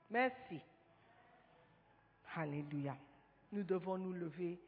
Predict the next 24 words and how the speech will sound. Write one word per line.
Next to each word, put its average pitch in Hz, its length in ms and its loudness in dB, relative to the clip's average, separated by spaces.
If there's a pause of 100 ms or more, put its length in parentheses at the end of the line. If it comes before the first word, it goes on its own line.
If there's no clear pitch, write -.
(180)
et 190 120 0 (120)
empêcher 180 600 -2 (120)
Satan 170 480 2 (420)
d'entrer 175 640 2 (600)
et 185 80 2
d'avoir 185 480 0
accès 190 540 4
à 175 100 4
notre 175 300 0
vie. 160 200 -2 (800)
Amen. 180 480 4 (1500)
Sauf 330 240 12 (200)
si 262 260 6 (400)
vous 269 220 4
attrapez 247 480 10
le 233 80 6
voleur 202 680 12 (280)
qui 277 140 4
détruit 220 640 4 (140)
et 196 80 6
qui 247 240 -6
tue, 185 380 -2 (540)
il 311 340 8
continuera 220 1200 6